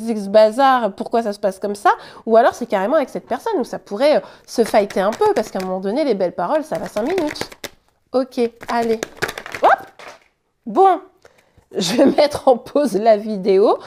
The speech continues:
pour pouvoir ramasser toutes les cartes qui sont tombées par terre.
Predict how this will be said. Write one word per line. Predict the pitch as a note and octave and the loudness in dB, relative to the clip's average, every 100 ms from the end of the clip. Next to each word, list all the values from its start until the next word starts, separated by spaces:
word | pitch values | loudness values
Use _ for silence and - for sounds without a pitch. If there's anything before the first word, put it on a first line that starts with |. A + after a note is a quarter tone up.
| - _ | -18 _
pour | B3+ A#3+ | -6 -4
pouvoir | A#3+ A#3+ A3+ | -2 -2 0
ramasser | A#3 A#3 A#3+ C4 | 0 -2 -4 -8
toutes | - C5 - | -2 -2 0
les | G#4 | -2
cartes | G4+ G#4+ - E4+ | 0 0 0 -6
qui | - - | -6 -16
sont | - C#4 | -12 -8
tombées | E4 D#4 E4+ | -6 -4 0
par | E4 D#4+ | 0 -2
terre. | - F4 G4+ C#4 A3 | 2 4 4 2 -2